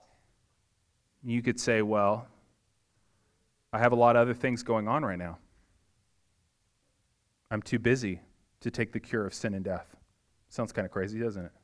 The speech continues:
Or you could say, "There's a lot of things that I wanna enjoy in this life that I know he's not for.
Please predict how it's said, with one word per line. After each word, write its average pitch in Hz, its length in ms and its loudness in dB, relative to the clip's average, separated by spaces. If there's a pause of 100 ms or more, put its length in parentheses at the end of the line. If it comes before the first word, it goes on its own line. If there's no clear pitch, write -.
(560)
Or 110 100 0
you 113 120 2
could 123 140 -2
say, 120 240 4
"There's 120 180 0
a 131 40 6
lot 131 220 10
of 135 80 6
things 143 300 2
that 135 100 8
I 127 100 10
wanna 127 280 4
enjoy 127 400 8
in 139 80 4
this 113 180 -4
life 113 240 2
that 127 120 4
I 123 60 8
know 127 160 2
he's 123 120 2
not 127 180 2
for. 185 360 2